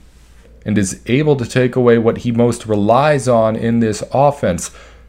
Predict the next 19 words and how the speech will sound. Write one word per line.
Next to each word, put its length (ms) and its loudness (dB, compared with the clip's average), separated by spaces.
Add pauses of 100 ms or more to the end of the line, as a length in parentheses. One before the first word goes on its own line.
(300)
then 560 2
you 160 0
see 380 0
a 100 -4
point 420 -4
where 120 2
Penn 260 -4
State 320 -2
maybe 400 2
can 240 -6
be 220 0
effective 540 -4
here 140 -2
on 100 0
that 220 -4
side 220 -4
of 60 -8
the 80 -10
football. 500 -6